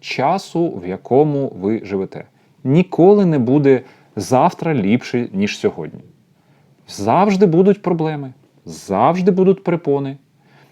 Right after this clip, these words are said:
завжди щось буде вам супротивитись. Це і є бізнес. Ви берете на себе відповідальність за,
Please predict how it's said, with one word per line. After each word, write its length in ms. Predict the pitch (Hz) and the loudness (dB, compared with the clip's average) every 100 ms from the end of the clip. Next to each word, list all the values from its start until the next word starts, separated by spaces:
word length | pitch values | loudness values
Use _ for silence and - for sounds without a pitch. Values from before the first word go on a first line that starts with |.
| _ _ | _ _
завжди 720 | 90 - 107 175 208 196 208 - | -14 -2 2 2 2 2 0 -2
щось 420 | - - 127 170 | -8 0 0 0
буде 400 | 95 98 113 120 - _ | -4 -4 -2 -4 -8 _
вам 360 | 82 90 95 101 _ _ _ _ _ - - _ _ 175 180 _ _ _ 208 202 _ _ _ - - - _ _ _ _ _ _ 151 _ _ | -10 -8 -6 -8 _ _ _ _ _ -16 -16 _ _ _ _ _ _ _ _ _ _ _ _ -20 -20 -20 _ _ _ _ _ _ -20 _ _
супротивитись. 840 | - 143 - - 110 82 - - _ _ _ _ _ _ - | -2 0 0 0 -2 -2 -10 -20 _ _ _ _ _ _ -20
Це 240 | - 208 | 0 2
і 60 | 190 | 4
є 180 | 190 165 | 4 2
бізнес. 580 | 123 143 85 - - _ _ _ _ _ _ - | 2 -2 -4 -14 -20 _ _ _ _ _ _ -10
Ви 400 | 101 185 185 - | 2 4 4 -2
берете 480 | 107 127 156 165 170 | -4 -2 -2 -2 -2
на 120 | 127 | -4
себе 380 | - 151 117 104 | -4 -4 -2 -2
відповідальність 1080 | 104 - 98 90 135 226 156 82 - _ _ _ _ - - _ _ _ _ _ - | -4 -4 -4 -2 -4 -4 -6 -8 -16 _ _ _ _ -20 -20 _ _ _ _ _ -8
за, 580 | 107 85 117 165 185 | -8 -4 0 0 0